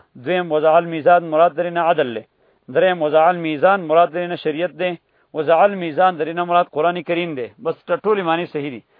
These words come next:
الله تطغوا من الميزان، او ویلې شوي دي خلکو ته چې د حد نه مه تیرو-، مه، مه تیروځئ په الميزان، په دغه، په ناپ او تول کې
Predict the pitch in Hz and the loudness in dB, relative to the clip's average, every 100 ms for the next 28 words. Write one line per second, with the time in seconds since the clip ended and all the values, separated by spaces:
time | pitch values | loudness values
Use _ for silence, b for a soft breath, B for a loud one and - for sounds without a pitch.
0 | b b - 170 165 156 175 147 175 175 | b b -2 2 2 0 -2 -2 -2 -2
1 | 180 175 170 175 139 - 151 160 160 160 | -8 -8 2 2 2 -6 -4 -2 -2 -4
2 | 185 180 165 160 175 170 170 175 170 156 | -6 -6 -4 -2 -2 -2 0 0 0 -10
3 | 160 - 143 147 156 156 170 - 175 175 | -10 -6 -2 -2 -2 -6 -6 -6 -6 -6
4 | 180 143 156 165 185 165 160 180 180 175 | -8 -12 -10 -8 -6 -4 -4 -4 -6 -8
5 | 175 160 165 175 160 180 175 175 - b | -8 -4 0 0 0 0 4 2 0 b
6 | b b b - 151 143 170 190 165 151 | b b b 0 2 2 0 0 0 -2
7 | 196 190 | -2 -4